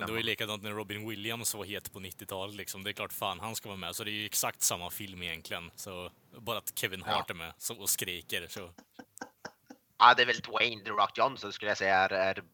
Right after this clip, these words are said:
Speaker 2: det, vad heter det, Robbie Williams i den här filmen.
Speaker 1: Ja.
Speaker 2: Han är väl den hetaste skådespelaren på planeten just nu i princip.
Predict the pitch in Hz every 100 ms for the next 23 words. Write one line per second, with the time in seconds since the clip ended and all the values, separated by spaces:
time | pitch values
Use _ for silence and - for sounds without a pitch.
0 | _ - - 104 90 95 95 92 92 90
1 | 90 _ 98 92 95 98 95 95 - 90
2 | 90 92 98 90 92 92 _ _ - 110
3 | 95 92 92 98 85 92 - - 92 -
4 | 90 87 90 - - 90 92 90 90 90
5 | 85 - 92 90 90